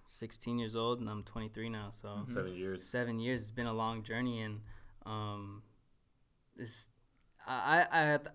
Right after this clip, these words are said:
Speaker 1: like, every time, like, this whole time probably, like, I never really had, like, pressure, you know?
Speaker 2: Mm-hmm.
Speaker 1: My manager is crazy too. Like,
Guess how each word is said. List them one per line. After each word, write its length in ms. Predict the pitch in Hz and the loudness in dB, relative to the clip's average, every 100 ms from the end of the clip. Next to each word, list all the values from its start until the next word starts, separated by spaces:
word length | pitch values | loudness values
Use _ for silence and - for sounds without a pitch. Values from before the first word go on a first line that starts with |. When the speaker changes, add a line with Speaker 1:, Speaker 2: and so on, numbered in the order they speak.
| - | -2
Speaker 1:
like, 260 | 143 135 - 139 - | -2 -2 -8 -16 0
every 240 | 147 156 156 | 2 2 0
time, 540 | 151 143 143 139 135 - - | 2 2 2 0 -4 -12 -6
like, 220 | 120 113 - - - - - - - - - - - | -4 -6 -16 -20 -20 -20 -20 -20 -20 -20 -20 -20 -12
this 240 | 131 135 | -4 -4
whole 320 | - - 143 143 | 0 4 4 4
time 300 | 143 127 127 | 0 0 2
probably, 340 | 131 117 117 | 2 2 0
like, 220 | 110 107 - - - - | -2 -4 -8 -20 -18 -2
I 80 | 123 | 2
never 320 | 131 131 139 | 4 4 4
really 240 | 131 127 | 4 4
had, 380 | 120 117 117 120 | 2 4 4 4
like, 380 | 120 113 107 - - _ _ _ _ _ _ _ _ _ _ _ _ _ - | 4 2 -2 -10 -20 _ _ _ _ _ _ _ _ _ _ _ _ _ 12
pressure, 580 | - 139 - 175 180 185 - - | 12 12 6 -2 -2 -6 -12 -4
you 120 | 151 | 0
know? 80 | 175 | 0
Speaker 2:
Mm-hmm. 160 | 202 - - | -2 -8 -4
Speaker 1:
My 120 | 135 135 | 2 6
manager 440 | 151 180 180 165 | 6 6 6 6
is 300 | 147 160 147 | 8 6 4
crazy 280 | - 185 165 | 2 2 2
too. 220 | 156 170 | 0 2
Like, 200 | 143 123 | 4 2